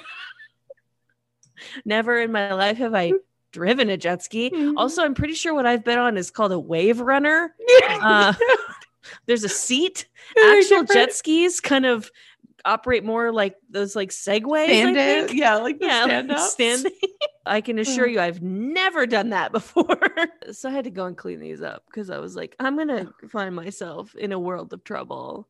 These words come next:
Speaker 1: I did leave on bodybuilding though, 'cause I was
Speaker 2: Fuck
Speaker 1: like,
Speaker 2: yeah.
Speaker 1: "Who cares?"
Speaker 2: Yeah, who cares?
Speaker 1: Look, I, I could, I could throw some, throw some weight.
Speaker 2: I,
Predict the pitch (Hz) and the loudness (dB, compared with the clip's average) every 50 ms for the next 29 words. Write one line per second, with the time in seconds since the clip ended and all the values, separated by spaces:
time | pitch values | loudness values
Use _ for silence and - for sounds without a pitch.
0 | _ - - 202 208 190 233 226 196 202 214 220 196 214 185 180 175 160 - 180 | _ -8 -6 -4 0 0 0 0 2 0 -2 0 0 0 0 0 -2 -4 -4 -2
1 | 165 170 175 175 170 175 165 170 165 170 165 - 156 151 156 190 190 - _ _ | -2 -2 -4 -6 -8 -8 -10 -10 -12 -12 -14 -14 -16 -16 -16 -16 -16 -18 _ _
2 | _ - - 220 - 190 180 196 196 175 170 196 185 170 151 - - - - 190 | _ -16 -14 -10 -8 -8 -6 -6 -6 -6 -6 -4 -2 -2 -2 -4 -6 -8 -8 -10
3 | 196 - - - - _ _ _ - 254 262 254 190 165 170 165 208 208 - - | -12 -14 -18 -20 -20 _ _ _ -6 -4 -2 0 0 -2 -2 -4 -6 -6 -4 -2
4 | 247 180 - - - 202 202 - - _ _ - 247 294 233 240 247 - - 233 | -2 -2 -2 -4 -6 -10 -12 -14 -18 _ _ -16 -12 -10 -8 -8 -10 -8 -10 -8
5 | - - - - - 320 - 392 311 277 233 226 - - 214 190 170 165 175 _ | -6 -6 -6 -6 -6 -6 -4 -2 0 0 0 0 0 -4 -6 -6 -8 -10 -14 _
6 | _ - 233 214 214 - 190 175 175 196 208 247 277 - _ _ _ _ _ _ | _ -6 -4 -4 -4 -6 -8 -6 -2 0 0 0 -2 -4 _ _ _ _ _ _
7 | _ _ _ _ _ _ _ _ _ _ _ _ _ _ _ _ _ - - _ | _ _ _ _ _ _ _ _ _ _ _ _ _ _ _ _ _ -10 -6 _
8 | - 220 202 208 | -4 -4 -2 -4